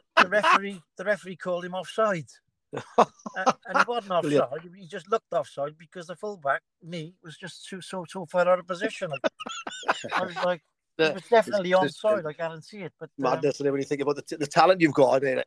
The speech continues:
Speaker 2: <clears throat> I like, you, out, I like, I can play fullback. It's too much time for me. But for yourself, I suppose you've gotta be,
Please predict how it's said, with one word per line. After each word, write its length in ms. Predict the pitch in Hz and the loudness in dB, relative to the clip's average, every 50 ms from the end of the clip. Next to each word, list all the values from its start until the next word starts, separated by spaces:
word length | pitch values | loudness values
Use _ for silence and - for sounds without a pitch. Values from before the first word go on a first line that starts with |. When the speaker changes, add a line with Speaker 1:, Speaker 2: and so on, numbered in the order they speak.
| _ - | _ -4
Speaker 2:
<clears throat> 180 | - 196 - 127 | -4 -4 -4 -4
I 60 | 131 | -4
like, 140 | 135 143 135 139 | -4 -4 -2 -2
you, 140 | 139 139 135 139 131 147 | -4 -4 -4 -6 -8 -8
out, 120 | 147 - 151 | -8 -8 -6
I 40 | 143 | -4
like, 140 | 139 139 - - | -4 -4 -4 -6
I 100 | 147 143 | -8 -8
can 140 | - 156 131 | -8 -8 -8
play 120 | 143 131 | -10 -8
fullback. 340 | - 123 123 113 127 127 - | -6 -6 -2 0 0 0 0
It's 80 | 120 - | -2 -10
too 100 | - 147 | -14 -12
much 140 | 139 - - | -12 -10 -8
time 180 | 143 127 120 | -8 -8 -8
for 60 | 107 107 | -10 -16
me. 140 | 110 120 | -20 -20
But 100 | 123 123 | -20 -20
for 160 | - 117 - 160 | -20 -10 -6 -6
yourself, 380 | 156 - - 139 120 131 - - | -6 -4 -2 0 0 0 0 -2
I 60 | 143 | -4
suppose 300 | 139 - - 147 143 127 147 | -6 -2 0 0 0 0 2
you've 80 | 151 | 2
gotta 180 | 151 165 156 139 | 4 4 6 6
be, 200 | 143 131 123 | 4 2 -2